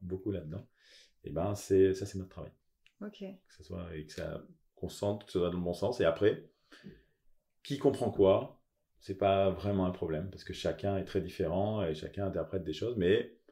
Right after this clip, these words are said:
Speaker 1: on croit beaucoup à l'inconscient du paysage.
Speaker 2: Mm.
Speaker 1: C'est-à-dire, euh, les gens se sentent bien à des endroits, pour telle raison, ils ont besoin d'horizons, ils ont besoin de choses comme ça. Donc, euh, par exemple,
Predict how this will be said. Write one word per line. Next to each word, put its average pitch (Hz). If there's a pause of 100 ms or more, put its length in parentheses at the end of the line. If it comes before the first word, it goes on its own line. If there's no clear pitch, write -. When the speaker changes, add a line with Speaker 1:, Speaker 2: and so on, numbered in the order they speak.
(180)
Speaker 1:
on 92
croit 92
beaucoup 110
à 92
l'inconscient 98
du 95
paysage. 87 (460)
Speaker 2:
Mm. 190
Speaker 1:
C'est-à-dire, 85
euh, 71
les 71
gens 82
se -
sentent 80
bien 76
à 82
des 78
endroits, 80 (420)
pour -
telle 90
raison, 87
ils 80
ont 78
besoin 82
d'horizons, 85
ils 80
ont 76
besoin 78
de 78
choses -
comme 85
ça. 82
Donc, 101
euh, 76
par 71
exemple, 92